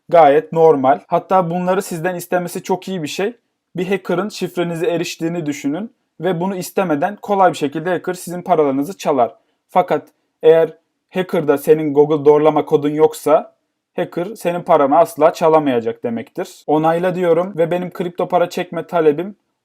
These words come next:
Oldu arkadaşlar. Yaklaşık bir dakika içinde de Binance borsasına param geçecektir. Kripto paramızı yatırdığımıza göre şimdi yavaştan, e, Binance borsasında al sat yapmaya başlayalım arkadaşlar.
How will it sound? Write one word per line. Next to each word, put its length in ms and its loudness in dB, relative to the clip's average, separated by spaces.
Oldu 280 4
arkadaşlar. 640 2
Yaklaşık 460 -4
bir 160 -2
dakika 360 -2
içinde 380 -2
de 200 0
Binance 460 2
borsasına 600 0
param 320 2
geçecektir. 720 0
Kripto 360 -2
paramızı 400 -2
yatırdığımıza 640 -2
göre 320 0
şimdi 360 -6
yavaştan, 680 0
e, 160 0
Binance 440 4
borsasında 580 0
al 120 8
sat 300 -2
yapmaya 440 2
başlayalım 500 2
arkadaşlar. 680 -2